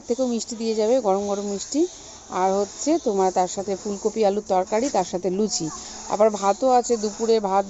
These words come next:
ডাল, আহ, সবজি সব কিছুই আছে। আর ওইদিকে পূজা তো কিছুতেই ছাড়বে না, বলছে খাওয়া দাওয়া করে যেতে বা কালকে থাকতে, খেতে। তো আমি বললাম, "না, এখন তো ওর এইসব ঝামেলা করতে হবে না, কেননা বড়দি যেহেতু অসুস্থ,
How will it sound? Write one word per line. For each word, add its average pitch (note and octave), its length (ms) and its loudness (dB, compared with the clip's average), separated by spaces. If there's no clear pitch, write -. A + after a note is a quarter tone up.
ডাল, G#3 340 4
আহ, F#3+ 600 0
সবজি F#3+ 360 0
সব F#3 140 2
কিছুই G#3+ 280 2
আছে। G#3 280 2
আর G#3 160 -6
ওইদিকে A3+ 360 -2
পূজা A#3 300 2
তো B3 60 -4
কিছুতেই A#3 400 -6
ছাড়বে A3+ 340 -2
না, C4 140 0
বলছে G#3+ 600 0
খাওয়া G3+ 180 4
দাওয়া G#3+ 220 0
করে G#3+ 160 0
যেতে A#3 380 4
বা G3+ 180 0
কালকে F#3+ 360 -4
থাকতে, A3 580 0
খেতে। G#3+ 520 2
তো F#3+ 60 0
আমি F#3+ 120 4
বললাম, G#3 220 2
"না, G#3+ 280 2
এখন G3+ 300 -4
তো G3 100 -2
ওর G3 100 0
এইসব G3 240 -2
ঝামেলা F#3 380 0
করতে G3 340 -2
হবে G3+ 160 0
না, A#3 100 -2
কেননা G3+ 280 -2
বড়দি G3 380 -2
যেহেতু G#3+ 280 0
অসুস্থ, G#3+ 400 -4